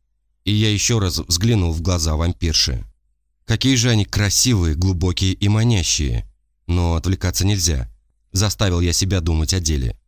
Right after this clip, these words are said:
Слишком много у меня сейчас появилось могущественных противников,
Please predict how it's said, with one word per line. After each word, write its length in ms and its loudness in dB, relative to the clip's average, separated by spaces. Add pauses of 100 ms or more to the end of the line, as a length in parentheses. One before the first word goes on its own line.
(680)
Слишком 400 0
много 260 2
у 80 4
меня 220 2
сейчас 340 0
появилось 540 0
могущественных 760 0
противников, 800 -2